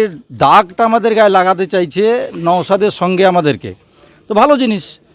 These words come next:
সবথেকে বড় কথা আমাদের মূল্যবান একটা ভোট এতদিন দীর্ঘদিন যাবৎ আমরা প্রত্যেকেই যেমন দিয়ে এসেছি, যে নেতাকে আমরা ভোট দিয়ে জিতিয়েছি সে নেতা তার উত্তর পূর্ব জ্ঞান নেই, সে নেতার কোনো রকম উত্তর পূর্ব জ্ঞান নেই, নাম্বার ওয়ান।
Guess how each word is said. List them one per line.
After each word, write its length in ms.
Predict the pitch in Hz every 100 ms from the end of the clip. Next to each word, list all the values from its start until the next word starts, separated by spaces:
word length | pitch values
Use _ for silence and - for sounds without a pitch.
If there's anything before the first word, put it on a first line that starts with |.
| _ _ _
সবথেকে 360 | - 190 220 226
বড় 160 | 226 226
কথা 160 | 233
আমাদের 280 | 233 226 226
মূল্যবান 460 | 214 214 220 220 226
একটা 260 | 202 220
ভোট 300 | 170 156 214
এতদিন 380 | 214 185 185 214 208 208
দীর্ঘদিন 500 | 147 180 180 202 214
যাবৎ 260 | 202 196 202
আমরা 280 | 185 185 185 147
প্রত্যেকেই 400 | 180 156 190 185
যেমন 240 | 180 180 175
দিয়ে 240 | 156 226
এসেছি, 360 | 190 165 120 98 - _ _ _ 117
যে 180 | 165
নেতাকে 720 | 202 202 202 220 208 220 226 233
আমরা 240 | 220 214
ভোট 240 | 147 170 180
দিয়ে 240 | 196 196
জিতিয়েছি 640 | 160 165 208 214 196 226
সে 140 | 170 208
নেতা 480 | 190 190 214 220 233 _ _ _
তার 140 | 202
উত্তর 300 | 202 202 220
পূর্ব 200 | 175 202
জ্ঞান 160 | 165 165
নেই, 200 | 135 101 - _ _ _ _ _ _ _ _ _ -
সে 220 | - 208
নেতার 380 | 214 220 226 214
কোনো 200 | 214 233 233
রকম 200 | 208 226 226
উত্তর 300 | 220 - 202
পূর্ব 180 | 226 185
জ্ঞান 160 | 220
নেই, 160 | 220 220 180
নাম্বার 440 | 185 180 196 208
ওয়ান। 180 | 214 226